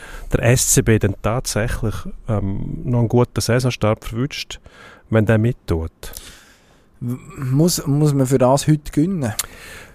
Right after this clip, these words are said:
Speaker 1: Das Problem ist, dass wenn du so eine schlechte Saison gehabt hast wie die letzte, und du behaltest den Trainer, dann erwartest du eigentlich, dass es mit diesen Transfers,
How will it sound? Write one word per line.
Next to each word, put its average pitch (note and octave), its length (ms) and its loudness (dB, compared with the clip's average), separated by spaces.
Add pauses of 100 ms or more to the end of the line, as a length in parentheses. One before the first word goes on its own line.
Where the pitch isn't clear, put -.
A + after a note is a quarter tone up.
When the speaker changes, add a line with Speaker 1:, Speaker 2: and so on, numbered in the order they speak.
(340)
Speaker 1:
Das - 80 -16
Problem C3 280 2
ist, A2+ 140 0
dass C3+ 160 4
wenn B2+ 80 6
du G2 60 0
so - 100 2
eine C#3+ 100 4
schlechte A#2+ 460 -2
Saison A2+ 320 2
gehabt A2+ 220 0
hast G2+ 140 0
wie G#2 60 2
die G#2+ 160 0
letzte, G#2 380 0
und G#2 80 -2
du - 20 0
behaltest - 520 -2
den - 120 -4
Trainer, A2+ 360 2 (400)
dann A2+ 220 0 (200)
erwartest G2+ 540 -2
du C3 80 -8
eigentlich, A2 400 -2
dass G#2+ 180 -2
es - 340 -4 (480)
mit C#3 220 4 (600)
diesen A2 280 2
Transfers, G2+ 840 -2